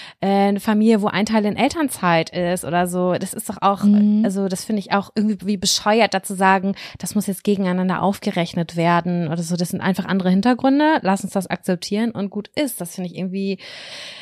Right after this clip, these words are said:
Speaker 1: ja, ich fand das irgendwie schwierig und auch total schade, weil mir tat das leid.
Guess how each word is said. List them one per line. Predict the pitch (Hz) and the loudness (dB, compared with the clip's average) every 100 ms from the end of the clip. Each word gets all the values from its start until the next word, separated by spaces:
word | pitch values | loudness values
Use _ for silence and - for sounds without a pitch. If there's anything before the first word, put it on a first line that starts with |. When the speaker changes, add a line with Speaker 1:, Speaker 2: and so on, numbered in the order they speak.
| - - | -8 4
Speaker 1:
ja, | 247 240 | 4 4
ich | - | 2
fand | 247 | -2
das | 214 | -2
irgendwie | - 214 196 | -2 -2 -2
schwierig | 190 - 196 240 285 359 392 - | -2 0 2 2 2 -2 -4 -2
und | 220 | 0
auch | 175 - - | 0 -4 -8
total | - 185 190 185 | -6 -4 0 0
schade, | 185 - 196 202 180 | 0 0 2 2 2
weil | 180 185 | 2 4
mir | 185 185 185 190 208 | 2 2 2 0 -2
tat | - 190 | -4 -4
das | 170 - | -4 0
leid. | 151 143 143 139 | 2 2 0 -4